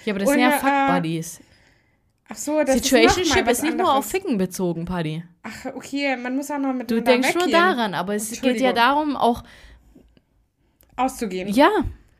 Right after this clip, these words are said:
Speaker 2: Und zusammen zu sein. Und auf dem Sofa Trash-T V zu gucken. Alles.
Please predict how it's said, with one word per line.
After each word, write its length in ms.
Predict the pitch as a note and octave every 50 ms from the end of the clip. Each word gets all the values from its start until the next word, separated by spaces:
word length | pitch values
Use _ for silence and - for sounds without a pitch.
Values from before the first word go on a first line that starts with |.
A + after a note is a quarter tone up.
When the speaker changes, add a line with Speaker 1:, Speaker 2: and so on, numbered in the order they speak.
| _ _ _ - _ -
Speaker 2:
Und 140 | B3+ A3+
zusammen 340 | - B3+ A3+ B3 A#3+ A#3+ A#3
zu 140 | A3 - G#3
sein. 320 | F#3+ F#3+ F3+ F3+ F3+ F#3 - _ _ _ _ - - - - - - - -
Und 280 | - A#3+ B3+ A#3+ -
auf 140 | - B3 B3
dem 100 | A#3+ B3
Sofa 440 | G#3+ C4 C#4 D4 C#4+ D#4 C#4+ C#4 C4
Trash-T 500 | C4+ - C4 B3+ B3 B3 - - F#3+ G3+
V 60 | G3+ G#3
zu 120 | - G#3
gucken. 380 | - - F#3 G3+ F#3+ F3+ F#3+ G3+ _ _ _ _ _ _ _ _ _ _
Alles. 500 | - - B3 B3+ G3+ F3+ F3+ - - -